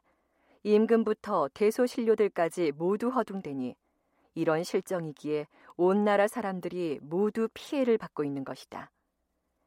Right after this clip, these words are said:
기강이 해이하고 국가의 근본이 이미 흔들렸으니 흙담이 무너지듯 허물어져 버리게 될까 매우 두렵도다.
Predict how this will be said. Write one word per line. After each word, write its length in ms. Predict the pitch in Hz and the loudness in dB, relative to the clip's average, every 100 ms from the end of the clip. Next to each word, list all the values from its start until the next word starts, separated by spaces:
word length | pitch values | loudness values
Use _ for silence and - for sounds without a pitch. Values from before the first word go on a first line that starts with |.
| _ _ | _ _
기강이 520 | - 202 214 208 180 | -4 4 6 6 0
해이하고 680 | - 214 196 208 180 131 131 - _ _ | 0 -2 -2 -2 -6 -8 -10 -10 _ _
국가의 440 | - 214 - 208 220 | -4 0 6 6 6
근본이 500 | 220 202 202 208 196 | 2 2 2 2 0
이미 300 | 196 220 240 | 0 2 2
흔들렸으니 840 | 262 220 202 170 - 139 113 - _ _ _ _ _ _ - | 2 0 -2 -4 -6 -8 -8 -10 _ _ _ _ _ _ -4
흙담이 480 | 254 - 202 190 | -2 2 2 4
무너지듯 600 | 190 180 175 170 170 165 - - - | 0 0 0 0 0 0 0 -6 0
허물어져 420 | 226 214 202 208 | 4 4 2 0
버리게 320 | 202 160 147 | -2 -6 -6
될까 480 | 147 131 - 120 143 _ _ | -8 -10 -8 -8 -8 _ _
매우 480 | 160 151 143 139 - - | -2 0 0 -2 -4 -8
두렵도다. 680 | - 156 - - 143 - | -8 -8 -6 -8 -8 -10